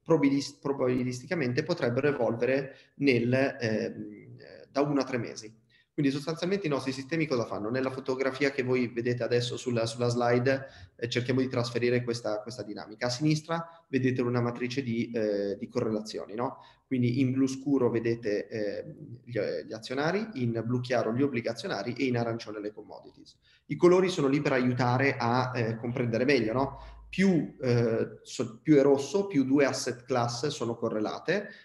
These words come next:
L'esempio che possiamo vedere è small cap U S equities con per esempio large cap U S che vedete che ha una correlazione di, di zero nove ed è molto rosso in alto a sinistra,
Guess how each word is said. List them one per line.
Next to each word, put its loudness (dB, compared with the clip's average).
L'esempio 2
che 0
possiamo 0
vedere 6
è 0
small 0
cap 2
U 6
S 6
equities 2
con -4
per -2
esempio 0
large 0
cap -4
U 2
S 0
che -4
vedete -2
che -10
ha -6
una -8
correlazione -6
di, -6
di -10
zero -4
nove -4
ed -10
è 0
molto -2
rosso 0
in -4
alto -8
a -12
sinistra, -10